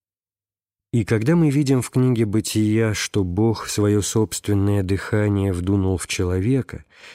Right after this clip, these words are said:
и человек стал душой живой, «Бытие», глава вторая, стих седьмой, не просто животным, а душой живой, живой божественным дыханием,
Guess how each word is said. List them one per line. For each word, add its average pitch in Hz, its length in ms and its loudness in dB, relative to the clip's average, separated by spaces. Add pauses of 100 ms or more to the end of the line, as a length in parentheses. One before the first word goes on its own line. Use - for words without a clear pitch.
(100)
и 104 100 0
человек 95 540 0
стал 104 360 -4 (280)
душой 101 680 0
живой, 90 640 -2 (300)
«Бытие», 101 520 0
глава 92 340 0
вторая, 104 400 -2
стих - 280 -6
седьмой, 90 520 -4 (600)
не 110 180 2
просто 123 500 0
животным, 98 720 0 (240)
а 107 120 0
душой 104 540 0
живой, 104 640 0 (280)
живой 101 500 2
божественным 98 880 0
дыханием, 87 720 -4